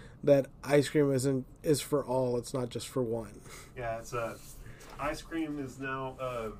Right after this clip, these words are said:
Speaker 2: for all beings, no matter how many lives.
Speaker 1: Yeah, no matter how many
Speaker 2: And she, like,
Speaker 1: lives.
Speaker 2: says
Speaker 1: Yeah,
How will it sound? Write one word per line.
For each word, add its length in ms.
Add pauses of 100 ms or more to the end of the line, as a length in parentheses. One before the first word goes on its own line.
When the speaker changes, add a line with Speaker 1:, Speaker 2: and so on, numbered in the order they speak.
(300)
Speaker 2:
for 120
all 260
beings, 480
no 60
matter 220
how 180
many 180
lives. 120
Speaker 1:
Yeah, 320
no 140
matter 220
how 180
many 120
Speaker 2:
And 80
she, 80
like, 140
Speaker 1:
lives. 100
Speaker 2:
says 80
Speaker 1:
Yeah, 140